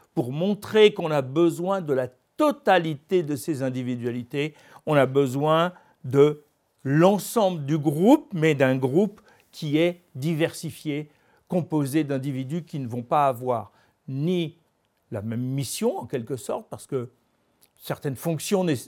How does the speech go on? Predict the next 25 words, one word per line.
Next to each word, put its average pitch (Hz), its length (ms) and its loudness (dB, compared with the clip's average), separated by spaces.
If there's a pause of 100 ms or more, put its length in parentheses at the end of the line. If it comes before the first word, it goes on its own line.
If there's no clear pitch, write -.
euh, 151 380 -6 (340)
génèrent 165 480 4
certaines 135 400 -2
mitzvot, 139 540 -6 (320)
ni 185 240 4
avoir 185 560 8
la 147 140 6
même 156 680 0 (640)
relation 170 640 4
avec 208 240 0
Akadosh 160 440 -2
Baruch 147 360 -2
Hu 135 60 -10 (540)
à 165 100 0
travers 143 560 -2 (320)
l'accomplissement 139 600 -6
de 120 60 -8
la 110 80 -8
Torah. 113 280 -14 (1600)
Dès 143 160 4
lors, 233 480 10 (1500)
on 147 80 -4
passe 226 300 6
dans 196 180 6
une 190 580 4